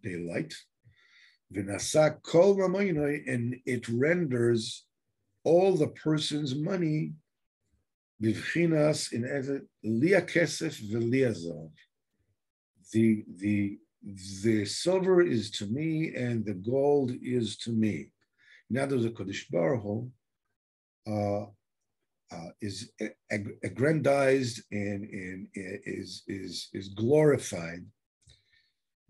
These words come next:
because the, the reason for it is because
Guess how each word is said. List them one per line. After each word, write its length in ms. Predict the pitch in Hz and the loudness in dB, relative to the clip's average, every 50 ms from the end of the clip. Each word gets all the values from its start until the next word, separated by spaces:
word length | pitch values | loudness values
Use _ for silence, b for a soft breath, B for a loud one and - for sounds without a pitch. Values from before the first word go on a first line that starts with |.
| 101 | -8
because 880 | 98 110 117 120 117 113 - - 127 120 117 113 110 104 107 - - _ _ _ _ _ - - 92 92 | -2 0 2 2 2 0 -2 -2 -2 0 2 2 0 0 -2 -6 -12 _ _ _ _ _ -20 -20 -12 -6
the, 280 | 101 107 104 101 101 - - | -4 -2 -2 -2 -4 -6 -8
the 120 | - 98 101 | -6 -6 -4
reason 500 | 101 110 127 156 170 156 123 113 107 104 | -2 -2 -2 -2 -2 -2 -2 -2 -4 -4
for 340 | 104 - 92 80 76 78 | -6 -8 -12 -12 -12 -14
it 160 | 85 82 85 - _ _ B B B B B B B B B B - | -14 -16 -18 -20 _ _ B B B B B B B B B B -4
is 200 | 113 113 104 98 | -4 -4 -2 -2
because 720 | 104 113 113 110 110 - - 113 113 110 104 104 - | -2 -2 -2 -2 -2 -2 -2 0 0 0 -2 -4 -8